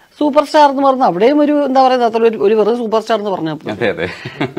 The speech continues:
Speaker 1: അവിടെ ഒരു ലേഡി എന്ന് പറയുന്നതിന്റെ ആവശ്യം ഉണ്ടായിരുന്നില്ല. എനിക്ക്
Speaker 2: ഉം.
Speaker 1: ലേഡി ഡയറക്ടേഴ്സ് എന്ന് പറയുന്നത് ഇതുപോലെ ഇഷ്ടമല്ല.
Speaker 2: ഉം.
Speaker 1: ഡയറക്ടർ, ടീച്ചർ, ഡോക്ടർ എന്ന് പറഞ്ഞ പോലെ ഡയറക്ടർ എന്ന് മാത്രം പറഞ്ഞാൽ പോരെ.
Speaker 2: ഉം.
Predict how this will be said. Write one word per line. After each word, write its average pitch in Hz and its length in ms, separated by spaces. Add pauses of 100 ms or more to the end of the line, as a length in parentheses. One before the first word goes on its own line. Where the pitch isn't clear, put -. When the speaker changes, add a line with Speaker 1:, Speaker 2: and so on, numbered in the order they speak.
Speaker 1:
അവിടെ 165 180
ഒരു 285 200
ലേഡി 262 360
എന്ന് 285 180
പറയുന്നതിന്റെ 294 440
ആവശ്യം 294 400
ഉണ്ടായിരുന്നില്ല. 240 460
എനിക്ക് 202 180
Speaker 2:
ഉം. 233 60
Speaker 1:
ലേഡി 214 240
ഡയറക്ടേഴ്സ് 285 440
എന്ന് 294 160
പറയുന്നത് 277 340
ഇതുപോലെ 311 380
ഇഷ്ടമല്ല. 180 460
Speaker 2:
ഉം. 92 160 (520)
Speaker 1:
ഡയറക്ടർ, 160 520 (540)
ടീച്ചർ, 135 340 (120)
ഡോക്ടർ 277 280
എന്ന് 311 140
പറഞ്ഞ 311 180
പോലെ 320 160
ഡയറക്ടർ 311 340
എന്ന് 320 120
മാത്രം 277 340
പറഞ്ഞാൽ 170 240
പോരെ. 160 420
Speaker 2:
ഉം. 180 120